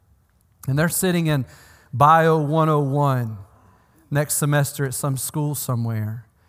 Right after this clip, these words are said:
and this conversation comes up, and they get asked the question, "Well, why are you a Christian? Why do you believe the Bible?" And if their answer is,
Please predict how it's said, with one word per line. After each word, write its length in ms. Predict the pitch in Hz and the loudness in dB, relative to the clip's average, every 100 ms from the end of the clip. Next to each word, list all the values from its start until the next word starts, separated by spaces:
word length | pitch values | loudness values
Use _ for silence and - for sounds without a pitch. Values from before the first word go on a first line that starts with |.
| _ _ - | _ _ -4
and 120 | 147 | -2
this 120 | 175 | 0
conversation 840 | - 180 170 160 175 165 - 156 | 2 4 2 0 0 0 -2 -6
comes 400 | - 160 151 123 | -2 0 0 0
up, 340 | 156 139 117 147 | 2 0 -2 -2
and 120 | 147 | 0
they 100 | 175 | 0
get 180 | 180 170 | 2 2
asked 280 | 165 - | 2 0
the 80 | 151 | -6
question, 500 | - 175 165 - 151 | -2 0 0 0 -2
"Well, 100 | 143 | -2
why 180 | 156 185 | 2 2
are 100 | 175 | 2
you 200 | 165 165 | 0 -4
a 40 | |
Christian? 500 | 143 - 208 - 151 - - 123 | -6 -6 -8 -6 -8 -8 -12 -6
Why 200 | 147 170 | 2 2
do 80 | 175 | 2
you 200 | 170 175 | 0 -2
believe 240 | 160 170 156 | -2 -2 -2
the 80 | |
Bible?" 420 | 147 180 185 151 143 | 0 2 2 0 -2
And 140 | 151 | -2
if 120 | 135 | -2
their 340 | 135 180 208 196 | 0 0 2 0
answer 500 | 185 202 185 208 196 | 0 -2 -2 -4 -2
is, 400 | 202 202 208 | 0 0 0